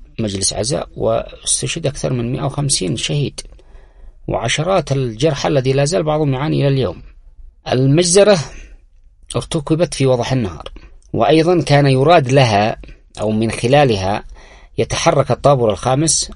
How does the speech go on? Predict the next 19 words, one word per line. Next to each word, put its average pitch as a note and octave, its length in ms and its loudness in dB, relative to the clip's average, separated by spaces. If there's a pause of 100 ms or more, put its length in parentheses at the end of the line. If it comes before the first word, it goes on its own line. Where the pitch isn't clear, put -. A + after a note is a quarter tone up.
أنه A2+ 280 -2
الحوثيين C#3 480 -2
استهدفوا A#2+ 640 -2 (680)
الصالة، F2+ 380 -2 (800)
وال-، B2+ 460 0 (1080)
ال-، A2+ 260 -2
ال-، - 500 -2
المؤتمر C3 560 2
استهدفوا A#2 760 0
الصالة، F2+ 420 0
يعني G#2+ 240 -2
كانوا A#2 260 -2
يحاولوا C3 400 -2 (280)
أن G#2+ 100 -4
يضربوا A#2+ 460 -2 (960)
بين A#2+ 320 2
النسيج A2 420 0
الاجتماعي G#2 380 -2
اليمني G2+ 480 -2